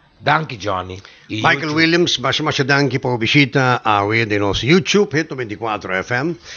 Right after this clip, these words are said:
Speaker 2: Eh, televidente, nan, vos podrá recibir hopi información, nan, hopi importante, tana abo pa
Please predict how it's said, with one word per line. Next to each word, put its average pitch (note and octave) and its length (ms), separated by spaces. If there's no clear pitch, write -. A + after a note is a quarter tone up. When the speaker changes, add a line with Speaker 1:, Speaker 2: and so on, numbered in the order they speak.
Speaker 2:
Eh, F2+ 440
televidente, C3 500
nan, C3+ 160
vos A2+ 160
podrá A2+ 460
recibir G#2+ 460
hopi B2 260
información, G#2 680
nan, G2+ 260
hopi G#2+ 280
importante, G2 760
tana F#2+ 320
abo G#2+ 460
pa F#2+ 420